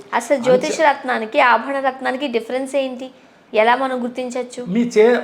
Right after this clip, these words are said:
Speaker 2: మీ చేతిలో ఉన్న రేఖలకి, ఆయన చేతిలో ఉన్న రేఖలకి డిఫరెన్స్ ఎంత ఉంటుంది? అంత డిఫరెన్స్ రత్నాలలో. ఇప్పుడు ఒక గొ-, గొర్రెల కాపరి ఉన్నాడు, ఒక వంద గొర్రెలు అక్కడ పెడితే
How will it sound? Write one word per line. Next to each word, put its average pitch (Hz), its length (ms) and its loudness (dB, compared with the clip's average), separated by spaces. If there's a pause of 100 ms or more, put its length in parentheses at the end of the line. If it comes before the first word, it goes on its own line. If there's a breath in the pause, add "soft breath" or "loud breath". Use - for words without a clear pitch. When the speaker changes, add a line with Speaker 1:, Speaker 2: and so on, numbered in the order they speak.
(200)
Speaker 2:
మీ 226 160 2
చేతిలో 240 540 4
ఉన్న 240 180 4
రేఖలకి, 233 580 2
ఆయన 208 240 2
చేతిలో 233 460 0
ఉన్న 226 200 0
రేఖలకి 220 520 -2 (260 loud breath)
డిఫరెన్స్ 208 420 2
ఎంత 220 200 0
ఉంటుంది? 226 420 -4 (920)
అంత 220 360 0
డిఫరెన్స్ 240 580 2
రత్నాలలో. 208 640 2 (320 loud breath)
ఇప్పుడు 208 180 0 (360)
ఒక 185 160 0
గొ-, 175 460 -4
గొర్రెల 226 280 4
కాపరి 220 400 4
ఉన్నాడు, 180 340 0 (840 loud breath)
ఒక 180 120 -4
వంద 208 520 2
గొర్రెలు 220 480 4
అక్కడ 214 300 0
పెడితే 208 560 2